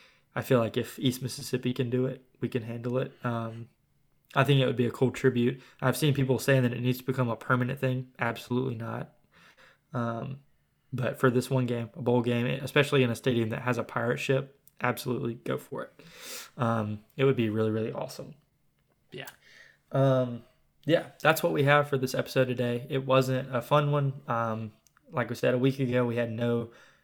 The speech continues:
Speaker 1: plans of even making a podcast today. We had no idea what was in store. But, um, if, if you take nothing else away from this, know two things, that we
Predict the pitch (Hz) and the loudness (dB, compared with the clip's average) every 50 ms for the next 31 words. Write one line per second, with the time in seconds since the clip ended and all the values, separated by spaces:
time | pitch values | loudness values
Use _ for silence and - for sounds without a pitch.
0 | _ _ - - 127 127 127 127 113 113 110 120 113 113 110 107 107 113 117 110 | _ _ 0 4 4 6 4 4 2 2 2 2 2 2 0 -2 0 0 0 0
1 | - 123 117 110 - 123 120 117 - - 123 117 - - - 127 117 113 113 113 | 0 -2 -4 -4 -4 -4 -4 -4 -4 -4 -4 -4 -4 -4 -2 -2 0 0 0 2
2 | 113 120 120 113 113 120 117 117 113 110 117 113 113 113 127 123 117 110 110 107 | 2 2 0 0 0 0 2 2 0 0 0 2 2 2 0 0 -2 -4 -6 -8
3 | - - - 120 113 113 113 110 107 110 113 113 - - - - - - - _ | -6 -4 -4 -2 -2 -2 -2 -2 -2 -4 -4 -4 -6 -12 -20 -20 -20 -20 -20 _
4 | - 120 113 110 107 101 101 101 104 - _ - - _ _ - 131 - - 143 | -4 -2 -2 0 -2 -2 -4 -8 -12 -14 _ -20 -20 _ _ -4 -4 -2 0 -2
5 | 131 135 135 139 156 147 135 139 143 139 147 135 131 131 - - 127 123 120 120 | -2 -2 2 4 4 4 6 4 2 2 2 2 0 0 0 -2 -2 -2 -2 -2
6 | - - 123 117 120 127 123 - - - - 151 123 117 117 113 117 - 143 143 | -2 -4 -4 -2 -4 -4 -4 -6 -10 -10 -8 -6 -2 -2 -2 -2 0 0 0 0
7 | 139 - 123 120 120 131 139 139 - - - 135 123 123 120 120 113 117 | 2 0 -2 -2 -2 -4 -6 -6 -4 -4 -4 -2 0 0 0 0 -2 -6